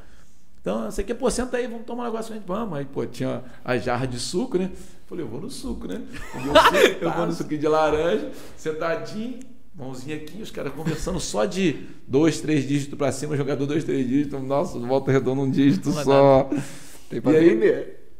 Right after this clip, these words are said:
Speaker 1: aí o
Speaker 3: Se
Speaker 1: cara,
Speaker 3: quiser.
Speaker 1: "Ah, você quer, toma um vinho aí." Eu falei, "Não, não,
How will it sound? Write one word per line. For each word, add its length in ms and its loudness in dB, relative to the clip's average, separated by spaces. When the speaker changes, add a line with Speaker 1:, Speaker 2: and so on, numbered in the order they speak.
Speaker 1:
aí 160 2
o 40 4
Speaker 3:
Se 60 2
Speaker 1:
cara, 180 6
Speaker 3:
quiser. 120 4
Speaker 1:
"Ah, 60 0
você 100 -2
quer, 140 2
toma 200 2
um 60 2
vinho 180 0
aí." 140 2
Eu 60 2
falei, 200 -2
"Não, 200 -2
não, 260 -2